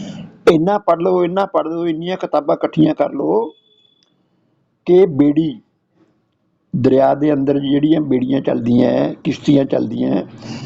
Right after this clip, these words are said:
ਵੀ ਉਹ ਭਰ ਜਾਣ। ਤੇ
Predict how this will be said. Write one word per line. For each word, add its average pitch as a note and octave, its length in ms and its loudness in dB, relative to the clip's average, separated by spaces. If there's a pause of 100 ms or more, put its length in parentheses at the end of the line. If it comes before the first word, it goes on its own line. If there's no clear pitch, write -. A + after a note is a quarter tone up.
(280)
ਵੀ E3 120 6
ਉਹ G3+ 140 4
ਭਰ C#3 220 -2
ਜਾਣ। C3 220 -6 (2500)
ਤੇ F#3 480 4